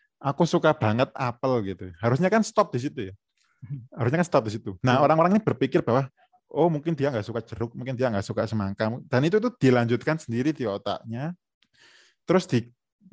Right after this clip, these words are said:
Speaker 1: komen seolah-olah aku yang menulis status itu berarti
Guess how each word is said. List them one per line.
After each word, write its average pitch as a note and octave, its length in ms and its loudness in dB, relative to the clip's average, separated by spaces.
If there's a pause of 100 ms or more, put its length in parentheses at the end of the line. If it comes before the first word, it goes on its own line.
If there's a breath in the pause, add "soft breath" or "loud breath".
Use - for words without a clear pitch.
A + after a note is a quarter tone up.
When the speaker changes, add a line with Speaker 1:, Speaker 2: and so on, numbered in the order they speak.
(260)
Speaker 1:
komen D3+ 800 2 (160)
seolah-olah A#2 840 0 (1200)
aku C3+ 280 -2
yang D#3 120 2
menulis C#3+ 360 0
status C3+ 400 -6
itu - 120 -10
berarti D#3 680 0